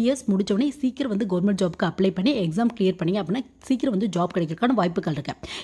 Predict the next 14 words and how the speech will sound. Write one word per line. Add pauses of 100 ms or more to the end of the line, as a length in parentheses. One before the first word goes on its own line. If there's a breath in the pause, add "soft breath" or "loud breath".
(120)
ஏன்னா, (100)
கோர்ஸ்
டியூரேஷன்
வந்து
உங்களுக்கு
கம்மி
தான்,
த்ரீ
இயர்ஸ்க்கான
கோர்ஸ்
தான். (320 loud breath)
இதுவே
பி
இ